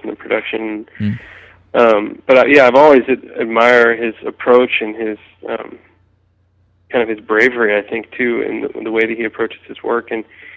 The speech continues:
Speaker 1: he certainly, um, approaches things, I think, kind of, uh, revolting against kind of what's typical commercial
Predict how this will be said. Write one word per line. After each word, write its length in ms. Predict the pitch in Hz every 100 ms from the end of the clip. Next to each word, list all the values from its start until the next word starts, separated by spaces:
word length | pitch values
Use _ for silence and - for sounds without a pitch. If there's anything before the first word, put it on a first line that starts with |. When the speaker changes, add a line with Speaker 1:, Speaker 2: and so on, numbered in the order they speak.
| -
Speaker 1:
he 140 | - 120 -
certainly, 560 | 120 123 117 113 113
um, 340 | - 107 104 101 _ _ _ _ -
approaches 420 | 120 - 120 117 -
things, 180 | 113
I 80 | 113
think, 200 | 107 123
kind 160 | - 117
of, 120 | 110 - 120
uh, 80 | 117 - 120
revolting 520 | 113 113 123 120 110
against 420 | 107 113 113 _
kind 140 | 113 110
of 100 | 107
what's 200 | 120 _ _ _ _ _ _ _ _ -
typical 320 | 113 113 110
commercial 640 | - 113 113 - 113 107